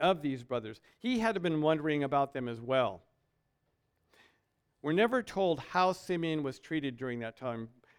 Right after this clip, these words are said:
but it would seem that Joseph re-, Joseph had remained distant from him, never revealing his true identity to him. And it's been a while since the brothers left. And that Joseph knows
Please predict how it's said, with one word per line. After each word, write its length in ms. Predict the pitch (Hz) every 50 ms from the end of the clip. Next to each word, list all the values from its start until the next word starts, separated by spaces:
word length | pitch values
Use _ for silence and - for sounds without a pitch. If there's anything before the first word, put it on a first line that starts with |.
| _ _
but 80 | 160 165
it 20 |
would 140 | 165 165 160
seem 320 | - - 214 240 254 247
that 160 | 226 196 151 127
Joseph 500 | 143 175 180 202 214 214 - 226 214 196
re-, 200 | 185 175 160 156 143 - - 143 139
Joseph 400 | 123 156 180 208 214 208 208 175
had 160 | 151 160 151
remained 640 | 139 147 143 135 131 135 147 160 170 180 175 160 135 123
distant 460 | - 160 170 175 - 147 131 117 -
from 160 | 131 120 117
him, 260 | 120 110 104 104 113
never 280 | 131 156 180 190 233 233
revealing 560 | 208 208 190 170 143 170 180 180 175 165 156
his 160 | 156 147 -
true 240 | - - 185 175 160
identity 580 | 143 135 - 139 147 156 160 156 139 135 123 120
to 240 | - - 135 117
him. 160 | 107 113 104 95 95 _ _ _ _ _ _ _ _ _ _ _ _ _ _ _ _ _ _ _ _ _ _ _ _ _ _ _ _ _ _ _ _ _ _ _
And 80 | - 147
it's 80 | 151 143
been 160 | - 202 208
a 60 | 214
while 320 | 190 185 196 202 190 160
since 260 | 156 - 160 147 139 -
the 60 | 143
brothers 420 | 131 147 147 139 139 135 123 113
left. 460 | 127 143 151 139 110 92 - _ _ _ _ _ _ _ _ _ _ _ _ _ _ _ _ _ _ _ _ _ _ _ _ _ _ _ _ _ _ _ _ _ _ _ -
And 100 | 151 160
that 80 | 156 123
Joseph 460 | - 165 202 226 226 - 240 185 -
knows 720 | 139 131 131 131 135 143 156 175 185 196 190 - - _